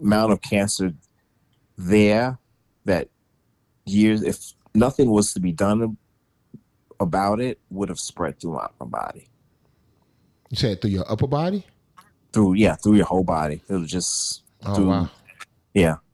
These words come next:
Speaker 1: So it's like, it's a area that, from my experience, is just like it, it spreads very slow, and then one day it could just spread rapidly.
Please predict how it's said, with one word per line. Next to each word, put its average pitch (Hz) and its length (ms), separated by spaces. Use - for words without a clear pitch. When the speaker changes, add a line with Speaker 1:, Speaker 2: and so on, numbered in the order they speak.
Speaker 1:
So 80 240
it's - 160
like, 90 260
it's 101 340
a 69 200
area 113 420
that, 92 240
from 78 500
my 95 260
experience, 87 800
is 82 220
just - 220
like 82 240
it, 90 200
it 101 140
spreads - 560
very 98 280
slow, 104 720
and 92 140
then 90 300
one 101 260
day 87 260
it 85 120
could 90 140
just - 420
spread 80 320
rapidly. 90 540